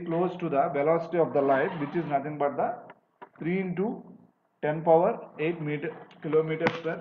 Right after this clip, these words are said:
second. Three into ten power eight kilometer per second can be ap-, approximated. So that means, uh, in R F lines, if you consider in R F lines,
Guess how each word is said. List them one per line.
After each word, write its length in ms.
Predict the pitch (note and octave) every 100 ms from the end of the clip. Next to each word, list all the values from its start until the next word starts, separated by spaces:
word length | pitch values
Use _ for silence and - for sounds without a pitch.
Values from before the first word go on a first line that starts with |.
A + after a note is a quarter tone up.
| -
second. 380 | B2 - - - -
Three 160 | C3 D#3+
into 220 | E3 E3
ten 220 | D#3 C#3+
power 240 | D3+ C#3+
eight 180 | F3 A#3 - - - _ _ _ _ _ _ _ -
kilometer 520 | D3 D3+ D3+ D3+ D#3+
per 380 | D#3 E3 A3 - -
second 300 | C#3+ C3 B2+
can 160 | C#3+ C#3+
be 80 | C#3+
ap-, 220 | C#3 - -
approximated. 720 | D#3 D#3 F#3 F3+ - C3 G#2 G2 - _
So 80 | C#3
that 200 | C3+ C3+
means, 280 | E3+ E3+ F3
uh, 340 | F3 C3+ C3+ C3+
in 80 | C3+
R 200 | C#3 D3
F 160 | D3+
lines, 280 | E3 C3+ D#3+ - - _ _ _ _ _ _ _ _
if 100 | D3
you 60 |
consider 360 | C3 C3+ C3+ D#3
in 120 | C#3+
R 240 | B2+ B2+ C3
F 80 |
lines, 240 | B2 B2+